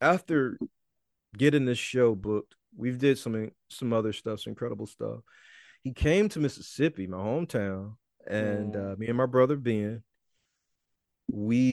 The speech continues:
Speaker 1: drove him, uh, well, we drove to a city to meet him, and then we drove him to Alabama. So we got a chance to really get up close and personal with him, share our stories and hear his stories.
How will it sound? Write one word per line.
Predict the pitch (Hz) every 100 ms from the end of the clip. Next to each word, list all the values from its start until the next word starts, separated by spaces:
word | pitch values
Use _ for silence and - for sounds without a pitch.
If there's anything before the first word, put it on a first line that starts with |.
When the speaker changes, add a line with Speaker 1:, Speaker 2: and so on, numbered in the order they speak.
| 123
Speaker 1:
drove | 113 120 123 123 113
him, | 120 113 107 107 104 -
uh, | 101 104 101 104 - - - _ -
well, | 120
we | 127 160
drove | 123 120 113 -
to | 123
a | 110
city | - 131 113
to | -
meet | 104 120 117
him, | 107 110 123 _ 110
and | 113 107
then | 107 107 104
we | 113
drove | 107 110 104
him | - 135 120 104
to | - 101
Alabama. | 104 98 98 107 98 101 _ _ _
So | -
we | 113 123
got | 123
a | 110
chance | - 113 110
to | - 104 101
really | 117 120 113
get | 107 -
up | 107 -
close | 110 104
and | 113
personal | - 117 - 110
with | 104 104
him, | 101 107 _ _ _ _
share | - - 120 110
our | 123 123
stories | - 110 101 101 104 104
and | 98
hear | 113
his | 107 117
stories. | - 104 95 95 101 _